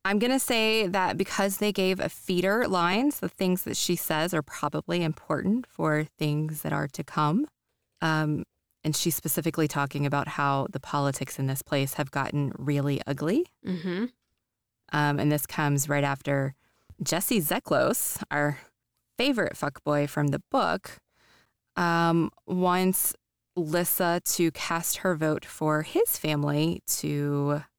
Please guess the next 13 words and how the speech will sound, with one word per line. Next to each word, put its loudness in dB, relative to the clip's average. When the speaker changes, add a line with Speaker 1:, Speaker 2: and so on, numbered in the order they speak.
Speaker 1:
succeed -2
the -10
crown. -2
Speaker 2:
This 0
is -8
where 4
I 4
have, 0
in 0
all 2
caps, -2
written 0
down, 2